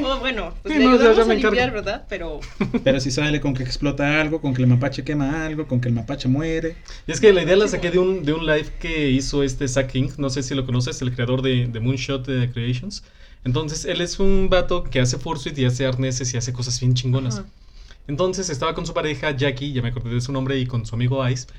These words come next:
Speaker 2: y lo hicieron, hicieron un pastel, este, así en su cocina y todo, pero haz de cuenta que, que el vato que tenía que,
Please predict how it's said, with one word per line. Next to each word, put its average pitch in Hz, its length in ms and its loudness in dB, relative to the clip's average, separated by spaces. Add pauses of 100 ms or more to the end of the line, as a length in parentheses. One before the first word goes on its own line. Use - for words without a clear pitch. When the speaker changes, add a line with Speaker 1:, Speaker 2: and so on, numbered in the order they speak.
(400)
Speaker 2:
y 160 120 -4
lo 160 80 -2
hicieron, 202 360 2
hicieron 165 360 0
un 175 100 -2
pastel, 175 480 0
este, 147 260 -4
así 127 180 0
en 143 100 -2
su - 100 -8
cocina 143 260 -4
y 147 60 -2
todo, 139 300 -4 (340)
pero 135 140 0
haz 135 60 0
de 156 80 -2
cuenta 156 300 -4
que, 120 440 0 (440)
que 143 80 -2
el 135 80 2
vato 147 300 0
que 127 400 2
tenía 147 260 -2
que, 139 400 -4